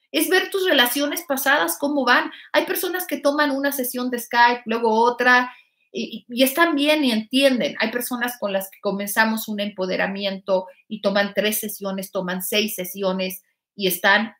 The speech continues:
a todo dar. Y me siento muy orgullosa porque, como yo les digo, siempre trabajamos. "Ay, quiero un nuevo vestido", nos lo compramos. "Quiero un nuevo lápiz de labio", nos los compramos. Pero aquí adentro,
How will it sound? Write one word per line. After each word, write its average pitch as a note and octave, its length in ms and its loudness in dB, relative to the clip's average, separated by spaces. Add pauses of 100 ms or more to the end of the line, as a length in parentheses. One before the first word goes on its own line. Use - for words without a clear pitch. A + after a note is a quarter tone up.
a F#3 160 -6
todo F#3 480 -2 (140)
dar. D#3 360 0 (100)
Y F3+ 100 -6
me E3+ 80 -4
siento E3+ 320 -6
muy F#3 260 -6
orgullosa E3 680 -8 (340)
porque, F3 480 -2 (300)
como F3+ 220 0
yo G3 140 4
les G3 180 0
digo, E3+ 240 -4
siempre A3+ 460 -2
trabajamos. G#3+ 640 2
"Ay, C#4+ 160 2
quiero D#4 180 -2
un D#4 60 -2
nuevo C#4 160 4
vestido", B3 360 -2
nos G#3+ 140 -2
lo E3 120 -6
compramos. F3+ 540 2
"Quiero A#3 180 -4
un C4 160 0
nuevo B3 220 0
lápiz A3+ 300 0
de G#3 100 0
labio", G#3+ 240 2
nos F#3+ 140 -4
los E3+ 120 -8
compramos. F3 480 0
Pero D3+ 160 0
aquí C4+ 200 4
adentro, D#4+ 540 4